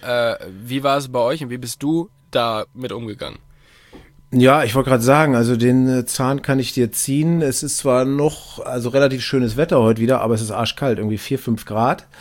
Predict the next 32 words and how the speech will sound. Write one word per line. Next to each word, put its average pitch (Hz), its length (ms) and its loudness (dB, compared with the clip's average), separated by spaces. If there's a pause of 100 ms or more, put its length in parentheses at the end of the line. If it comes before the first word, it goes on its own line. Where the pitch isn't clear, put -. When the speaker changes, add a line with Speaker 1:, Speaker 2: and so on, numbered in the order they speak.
(300)
Speaker 2:
Schneien 127 360 2
tut's 123 260 -4
nicht, 139 380 2
aber 120 480 4
kurz, 143 240 2
kurz 151 260 -2
fährt 156 220 2
hier 143 120 -2
keiner 160 280 4
mehr 107 260 4 (140)
<laughs> - 140 -8
durchs 143 360 4
Ruhrgebiet. 113 480 2
Nur 131 120 0
noch, 143 200 2 (320)
nur 135 140 4
noch 143 120 4
die 120 140 -2
ganz 143 380 2
Harten 95 420 -2
fahren, 95 380 -8 (320)
äh, 95 260 -2
in 98 100 -8
kurz, - 300 -6
kurz 98 260 -8
durchs 101 200 -8
Ruhrgebiet, 92 420 -6
ja. 104 220 -6
Nee, 113 160 2
ist 147 160 0
richtig 151 320 -2
räudig, 165 560 4